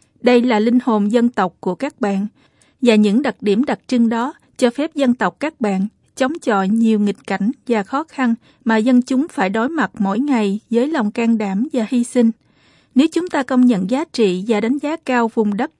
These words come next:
được chúc lành này do vẻ đẹp và sự giàu có thiên nhiên, thì chúng ta cũng phải làm như thế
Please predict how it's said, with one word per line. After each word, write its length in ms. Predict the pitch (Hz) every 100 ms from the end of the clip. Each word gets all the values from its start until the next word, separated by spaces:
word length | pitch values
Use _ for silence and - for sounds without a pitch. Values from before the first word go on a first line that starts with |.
| -
được 240 | 202 -
chúc 220 | 302 -
lành 260 | 247 214 208
này 260 | 208 196 - _ -
do 200 | 233 233
vẻ 180 | 214 214
đẹp 280 | 247 208 196 -
và 140 | 208 208
sự 80 | 202
giàu 260 | 208 233 190
có 280 | 214 233 -
thiên 240 | 262 254
nhiên, 260 | 247 247 247 - _ _
thì 120 | - 226
chúng 240 | 277 339
ta 180 | 285 247
cũng 180 | 196 254
phải 260 | - 180
làm 340 | 254 269 208 208
như 220 | 240 233
thế 300 | 254 233